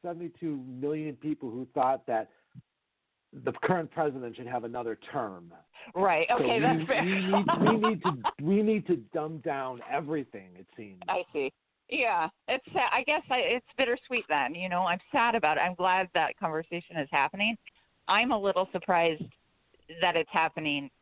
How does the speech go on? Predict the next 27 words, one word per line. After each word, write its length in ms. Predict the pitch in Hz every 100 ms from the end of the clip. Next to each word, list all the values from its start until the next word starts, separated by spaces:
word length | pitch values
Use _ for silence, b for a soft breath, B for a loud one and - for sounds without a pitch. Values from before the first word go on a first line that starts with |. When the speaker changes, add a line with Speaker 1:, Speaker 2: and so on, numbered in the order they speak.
| _ -
Speaker 2:
uh, 260 | - 156 139
th-, 180 | 185 165 - 156
that 180 | 170 160
it 100 | 151
has 200 | 165 175 -
to 40 |
happen, 320 | 156 123 - 131
I 80 | 131
guess. 240 | 131 110 - -
I, 240 | 147 135 131 -
I 120 | -
guess 200 | 147 151 -
I 160 | 147
was 180 | 143 139 135
a 60 |
little 340 | 151 143 139 139 _ _ _ _ _ _
naive 480 | - 185 165 165 156
about 420 | 156 151 147 147 - -
where 480 | 156 147 156 156 151
people 420 | - 147 147 135
were 300 | 131 147 143 139
in 160 | 151 143
their, 520 | 139 139 135 131 143
um, 300 | 139 135 127 _ _ -
ability 600 | 151 151 143 139 - 139 135
to 300 | - 143 131 131
navigate 420 | 139 131 135 143